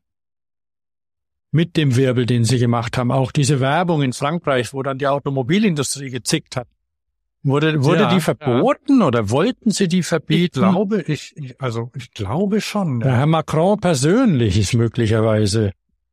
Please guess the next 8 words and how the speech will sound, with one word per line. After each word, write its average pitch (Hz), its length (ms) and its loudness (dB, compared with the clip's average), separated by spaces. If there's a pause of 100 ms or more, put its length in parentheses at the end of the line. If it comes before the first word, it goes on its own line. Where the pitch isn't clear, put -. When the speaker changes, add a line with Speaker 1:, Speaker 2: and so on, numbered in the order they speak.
(360)
Speaker 1:
<laughs> - 1000 -6
sauer 131 480 0
gewesen. 113 500 2
Speaker 2:
Und 110 60 2
dann 147 200 -4 (1080)
gab's 143 260 -6
doch - 200 -6
noch 123 300 -4